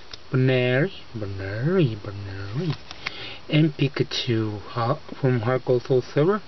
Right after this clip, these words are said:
This is one I'm missing too. Yeah, thank you T V U C S T forty. Uh, go sub to him, he's cool.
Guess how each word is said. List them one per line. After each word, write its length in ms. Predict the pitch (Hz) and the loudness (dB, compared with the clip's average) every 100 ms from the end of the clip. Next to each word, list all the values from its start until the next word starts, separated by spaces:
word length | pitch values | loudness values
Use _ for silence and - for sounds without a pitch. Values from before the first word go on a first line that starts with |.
| - | -6
This 160 | 120 120 | -2 0
is 160 | 127 117 | 0 2
one 300 | 123 123 120 | 2 4 2
I'm 160 | 120 | 2
missing 420 | 127 131 165 170 170 - | 2 0 0 -2 -2 0
too. 160 | 165 185 - - - - - - - - | 2 2 -2 -8 -6 -6 -10 -10 -12 -2
Yeah, 200 | 175 180 | 4 6
thank 340 | 165 165 165 160 | 6 4 2 6
you 240 | 170 165 | 8 8
T 260 | 151 - 151 | 6 4 4
V 760 | 135 135 135 135 131 131 131 165 | 4 0 0 0 0 0 0 -2
U 260 | 131 131 131 | 0 2 2
C 640 | - - 127 123 123 123 | 2 2 2 4 6 6
S 360 | 120 113 - - - | 6 4 -4 -12 -6
T 160 | - | -4
forty. 360 | 123 123 123 185 - - - - - - - - | 0 4 4 4 0 -14 -14 -14 -12 -14 -14 0
Uh, 220 | 127 123 | 2 4
go 300 | 117 131 127 | 6 8 6
sub 240 | 117 139 131 - - - | 4 2 2 0 -2 2
to 140 | 151 | 6
him, 260 | 151 160 151 | 6 6 2
he's 180 | 143 127 | 0 -2
cool. 340 | - 139 139 | -2 2 2